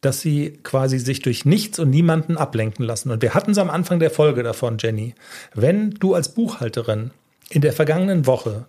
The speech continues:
Thomas Gottschalk als neuen Kunden bekommen hättest, also, und man würde dich jetzt darauf ansprechen, dann würdest du reagieren sofort einfach, ne?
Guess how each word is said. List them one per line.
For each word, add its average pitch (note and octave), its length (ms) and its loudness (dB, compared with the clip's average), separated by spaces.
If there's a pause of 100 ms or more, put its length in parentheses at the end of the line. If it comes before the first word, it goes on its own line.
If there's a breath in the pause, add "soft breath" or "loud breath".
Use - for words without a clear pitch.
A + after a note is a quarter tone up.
Thomas E3+ 320 0
Gottschalk A2+ 480 -2
als A#2+ 180 -4
neuen C3 260 0
Kunden D3+ 680 2 (220)
bekommen C#3+ 360 0
hättest, B2+ 600 -4
also, B2+ 360 0 (340 loud breath)
und C#3 80 4
man C3 120 4
würde E3 180 4
dich D3 160 -2
jetzt F3+ 220 0
darauf E3+ 180 -2
ansprechen, D#3+ 540 0
dann C3 220 0
würdest C#3 360 0
du C3 340 -2 (1500)
reagieren C3 580 2
sofort A#2+ 480 2
einfach, A2+ 360 -8
ne? F#3 220 2